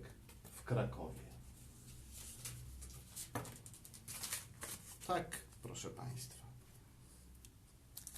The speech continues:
Oto i one. One i szef Najwyższej Izby Kontroli.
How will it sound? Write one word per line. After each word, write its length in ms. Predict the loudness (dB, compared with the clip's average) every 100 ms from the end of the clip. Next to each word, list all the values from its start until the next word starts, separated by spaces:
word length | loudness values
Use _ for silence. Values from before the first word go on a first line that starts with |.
| 4
Oto 340 | 8 10 12 12
i 180 | 12 12
one. 400 | 12 12 10 4 6
One 500 | 12 12 12 12 10 6 -4 -10 -14 -16 -16 -16 -14 -16 -4 8
i 380 | 12 12 10 2 -8 -12 -14 -16 -16 -16 -2
szef 580 | 6 12 12 12 8 -4 -2 10
Najwyższej 840 | 12 12 12 8 8 10 10 8 4 -2 0
Izby 540 | 2 2 2 0 0 -2 -10 -12 -12 -12 -12 2
Kontroli. 720 | 10 12 12 10 6 4 0